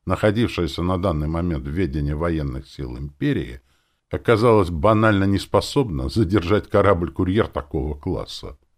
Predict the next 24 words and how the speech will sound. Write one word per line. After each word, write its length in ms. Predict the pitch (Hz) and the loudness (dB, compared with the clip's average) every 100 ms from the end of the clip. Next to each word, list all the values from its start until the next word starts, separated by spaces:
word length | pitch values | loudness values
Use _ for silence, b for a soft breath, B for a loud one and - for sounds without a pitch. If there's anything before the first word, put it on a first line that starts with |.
| _ _ - | _ _ -2
«А 240 | 104 139 | 2 2
кто 320 | 143 - 175 | 2 4 8
вам 180 | 175 160 | 8 6
сказал, 460 | 147 156 143 160 160 | 6 4 6 6 6
что 200 | - 160 | 6 6
у 60 | |
контрабандистов 800 | 143 147 139 139 143 151 160 151 | 6 4 6 6 6 4 4 2
денег 340 | 127 147 143 139 | 6 6 4 2
не 80 | 135 | 2
хватит 400 | 151 131 135 - | 4 4 2 2
на 80 | |
подобные 540 | 135 135 135 120 127 123 | 2 4 6 4 2 2
модификации?» 1000 | 127 123 127 - 113 - 87 80 71 71 _ _ _ _ | 2 2 0 4 2 4 2 2 0 -4 _ _ _ _
орала 420 | 76 78 76 73 | 0 2 4 2
эта 240 | 67 67 69 | 0 -2 -8
старуха 480 | - 82 95 - - | -4 -2 -2 -4 -6
при 160 | 78 | -6
первой 420 | 73 113 82 69 | -2 0 2 0
и 40 | 62 | -2
последней 540 | - - 87 69 64 | -6 -6 -4 -4 -6
попытке 580 | - 69 - 71 - 57 | -6 -8 -8 -12 -10 -12
офицеров 580 | - - - 92 67 - | -10 -12 -6 -4 -4 -8
оправдаться 680 | - 73 69 71 69 - 69 | -6 -4 -4 -4 -6 -6 -8
тем, 340 | - 135 143 | -4 -4 -4